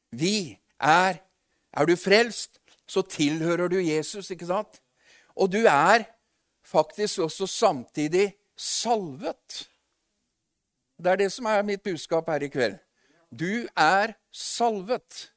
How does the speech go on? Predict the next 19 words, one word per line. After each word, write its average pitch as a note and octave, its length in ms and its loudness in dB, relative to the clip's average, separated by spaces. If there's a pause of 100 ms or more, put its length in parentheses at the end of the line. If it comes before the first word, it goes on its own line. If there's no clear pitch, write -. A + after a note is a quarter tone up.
(220)
av F#3 320 6
Den G3 160 0
Hellige F#3+ 320 2
Ånd G3 300 -2 (320)
til D#3 180 2
å E3 60 2
gjøre D#3+ 500 2
noe F#3 300 -4 (340)
i C3+ 240 0
Guds D3 320 -4
rike. D3+ 460 -8 (1200)
For G#3 240 10 (280)
<clears throat> C#3 340 -8
når, G#3 240 8 (420)
eh, D#3 320 0
Paulus F#3+ 600 6 (500)
taler F3+ 340 8
her F#3 360 6 (1120)
om, F3+ 260 6